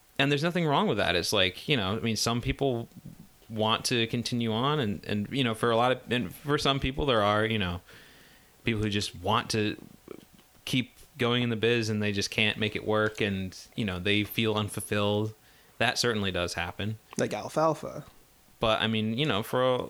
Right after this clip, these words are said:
Speaker 1: a lot of people, it's just like, eh, you know, th-, those are some things that I did, you know, when I was younger, you know, ten, fifteen years ago, and that was a lot of fun, but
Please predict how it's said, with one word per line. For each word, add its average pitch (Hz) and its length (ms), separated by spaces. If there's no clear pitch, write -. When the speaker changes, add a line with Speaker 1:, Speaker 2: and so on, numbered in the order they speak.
Speaker 1:
a - 60
lot 120 200
of 185 60
people, 147 320
it's 139 160
just - 260
like, 131 260
eh, 285 120
you 240 160
know, 180 220
th-, 180 220
those 202 180
are 190 40
some 170 220
things 143 280
that 139 100
I 131 100
did, 120 300
you 123 80
know, 107 240
when 110 140
I 113 40
was 120 140
younger, 113 520
you 107 120
know, 101 120
ten, 98 240
fifteen 107 360
years 101 220
ago, 113 320
and 98 180
that 117 80
was 113 100
a - 20
lot 117 140
of 104 40
fun, 110 380
but 98 300